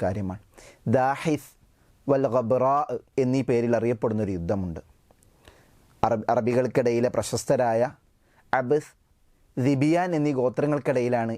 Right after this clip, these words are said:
ഈ യുദ്ധം നടന്നത്. ഒരു കുതിര പന്തയത്തിൽ ഒരു വിഭാഗത്തെ മറുവിഭാഗം ചതിച്ചു എന്നൊരു കാരണം കൊണ്ടാണ് വർഷങ്ങളോളം നീണ്ടുനിന്ന ഈ ഒരു യുദ്ധത്തിന് കാരണീഭവിച്ചത്.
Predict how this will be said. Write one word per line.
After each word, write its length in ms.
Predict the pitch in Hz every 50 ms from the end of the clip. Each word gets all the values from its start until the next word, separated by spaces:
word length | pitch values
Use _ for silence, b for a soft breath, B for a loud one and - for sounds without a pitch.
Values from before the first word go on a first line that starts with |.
| -
ഈ 60 | 143 131
യുദ്ധം 400 | 131 123 104 104 117 110 117 _ -
നടന്നത്. 460 | 120 110 101 104 101 104 101 95 98 92 - _ _ _ _ _ _ _ _ b b b b b b b -
ഒരു 100 | 135 135
കുതിര 280 | - 143 123 131 139 143
പന്തയത്തിൽ 600 | 131 143 127 123 123 123 120 113 - - 127 104 90 _ _ _ _ _ _ _ _ _ b b b b b b b b _ -
ഒരു 120 | 151 160
വിഭാഗത്തെ 760 | 165 156 147 139 151 156 160 156 165 156 - - 175 165 151
മറുവിഭാഗം 800 | 147 139 143 147 165 170 156 147 127 135 139 135 131 143 151 151 _
ചതിച്ചു 600 | - 147 131 135 139 143 _ - 185 175 170 165 _ _ -
എന്നൊരു 260 | 139 135 135 131 127 -
കാരണം 360 | 127 117 120 117 123 127 127
കൊണ്ടാണ് 380 | 123 117 113 107 110 107 107 110 104 - _ b b b b b b b b -
വർഷങ്ങളോളം 720 | 123 117 - 147 139 139 135 131 131 131 127 123 127 123
നീണ്ടുനിന്ന 580 | 117 117 123 127 131 143 131 127 117 117 117 117 113 110 _ _ b b b b b
ഈ 80 | 127 127
ഒരു 120 | 127 113
യുദ്ധത്തിന് 600 | 117 113 113 98 98 127 123 104 127 120 113 110 110 _ -
കാരണീഭവിച്ചത്. 840 | 107 104 107 107 113 113 110 107 104 104 98 95 - - - 90 98